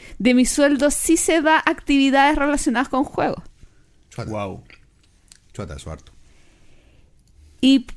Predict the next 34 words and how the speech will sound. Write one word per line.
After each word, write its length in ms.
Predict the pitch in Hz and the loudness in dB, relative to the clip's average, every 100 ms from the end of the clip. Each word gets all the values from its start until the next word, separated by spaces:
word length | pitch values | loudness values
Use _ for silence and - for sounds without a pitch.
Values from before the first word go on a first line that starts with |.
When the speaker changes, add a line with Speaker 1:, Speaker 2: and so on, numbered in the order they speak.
| - | -6
Speaker 1:
a 140 | - 247 | -2 0
qué 120 | 294 | 0
voy, 260 | 285 339 320 | 0 2 2
eh, 160 | 370 - | 0 -2
por 140 | - 285 | -2 2
esto? 300 | 349 - 311 - | 0 2 0 2
Y 240 | 277 269 | 2 4
Speaker 3:
Gloria, 220 | 135 131 117 | 2 2 2
Speaker 1:
que 80 | |
Speaker 3:
eso 200 | 135 - | -2 -2
es 200 | 131 - | -4 -2
un 200 | 135 139 135 | -2 0 -2
montón. 640 | 110 101 - 139 117 98 95 | -4 -8 -4 -2 -2 -4 -4
Speaker 2:
Sí, 260 | - 127 110 | -2 0 2
es 80 | |
Speaker 1:
Sí, 140 | - 165 | 2 2
Speaker 2:
mucho, 240 | 131 131 | 0 2
Speaker 1:
pero 100 | 185 | 4
Speaker 2:
mucho. 100 | 277 | 4
Speaker 1:
¿sabes 200 | - 370 | 4 4
por 160 | - 415 | 4 4
qué? 140 | - 440 679 762 - - - - | 2 0 0 -2 -12 -12 -8 -2
Speaker 2:
<laughs> 120 | - - - - - - - - | -4 -2 -6 -6 -16 -16 -8 6
Speaker 1:
Porque 320 | 285 285 285 | 6 6 2
yo 100 | 339 | 6
los 160 | 381 359 | 6 6
últimos 400 | 339 370 392 - - | 4 2 0 -2 -2
tres, 600 | 339 359 381 294 - - - - - - - - - - - - - | 2 4 4 2 -4 -10 -18 -20 -20 -20 -16 -16 -16 -18 -20 -16 0
incluso 680 | 247 247 - 523 494 233 214 | 4 4 4 2 4 0 0
quizás 320 | 233 - 269 | 0 2 4
los 140 | 294 | 4
últimos 380 | 302 285 294 320 | 4 4 2 2
cuatro 420 | - 349 381 440 453 427 | 0 2 2 2 2 2
años, 480 | 466 494 587 - - | 0 -4 -8 -12 -16